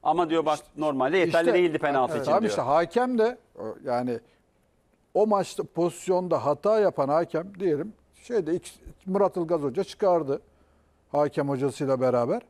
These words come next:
Speaker 2: Bu hatayı yapan hakem de neden hata yaptığını anlatması lazım. Eğer bu hatayı bilmediği için yaptıysa veya yanlışlıkla yap-, neden yaptığını öğrenmek lazım.
Speaker 1: Hı hı.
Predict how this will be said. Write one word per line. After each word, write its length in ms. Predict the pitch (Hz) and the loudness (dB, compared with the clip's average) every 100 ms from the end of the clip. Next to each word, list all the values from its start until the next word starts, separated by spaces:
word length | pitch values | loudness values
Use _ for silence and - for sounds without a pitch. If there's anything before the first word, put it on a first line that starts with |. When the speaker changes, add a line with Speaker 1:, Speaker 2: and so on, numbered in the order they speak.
| _ _ _ _ _ | _ _ _ _ _
Speaker 2:
Bu 120 | 175 254 | 2 4
hatayı 340 | 240 202 185 | 4 2 4
yapan 240 | 180 175 | 2 0
hakem 480 | 165 190 190 254 247 | 2 2 2 0 2
de 140 | 220 190 | 0 2
neden 260 | 185 269 | 2 2
hata 280 | 233 - 185 | 2 0 2
yaptığını 360 | 175 165 226 240 | 2 2 0 0
anlatması 520 | 214 220 220 220 196 | 2 0 0 -4 0
lazım. 340 | 170 123 117 123 | 0 -2 -4 0
Eğer 340 | 175 185 143 | 2 2 2
bu 100 | 185 | 2
hatayı 500 | 233 - 220 196 160 - _ _ _ _ _ | 2 2 2 2 0 -4 _ _ _ _ _
bilmediği 520 | 175 240 233 196 180 | 0 2 2 0 -2
için 180 | - 160 | -2 -6
yaptıysa 580 | 147 139 - 131 - 131 | -2 -2 -2 -8 -2 2
veya 180 | 165 202 | 2 4
yanlışlıkla 480 | 160 190 196 - | 2 0 -8 0
yap-, 160 | 220 156 | 0 0
neden 260 | 139 170 247 | -2 0 2
yaptığını 480 | 240 220 226 233 | 0 0 0 2
öğrenmek 500 | 233 175 131 117 - | 2 2 0 -6 -8
lazım. 260 | 110 107 - _ _ _ _ _ | -10 -10 -14 _ _ _ _ _
Speaker 1:
Hı 60 | 113 | -20
hı. 160 | 92 | -20